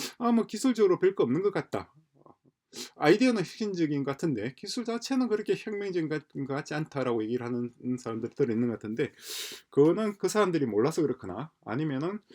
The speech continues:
보도를, 어, 그러니까 언론에서 보도를 그딴 식으로 해서 그런 거지. 어, 기술 자체도 굉장히 혁명적입니다. 기술도 혁명적이고 아이디어도 혁명적이고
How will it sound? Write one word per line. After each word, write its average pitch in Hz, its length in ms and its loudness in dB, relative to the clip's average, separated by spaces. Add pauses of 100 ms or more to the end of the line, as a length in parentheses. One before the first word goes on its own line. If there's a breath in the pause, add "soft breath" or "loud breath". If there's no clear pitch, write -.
(240 loud breath)
보도를, 185 540 6 (200)
어, 104 120 -10 (720)
그러니까 135 600 -4 (580)
언론에서 165 520 4
보도를 160 340 2
그딴 160 300 0
식으로 156 200 -2
해서 131 140 -4
그런 113 160 -2
거지. 107 220 -6
어, 127 360 -16
기술 170 240 -2
자체도 147 400 -2
굉장히 143 380 -2
혁명적입니다. 107 600 -4 (1400 loud breath)
기술도 214 500 6
혁명적이고 190 960 4
아이디어도 180 600 6
혁명적이고 98 560 -4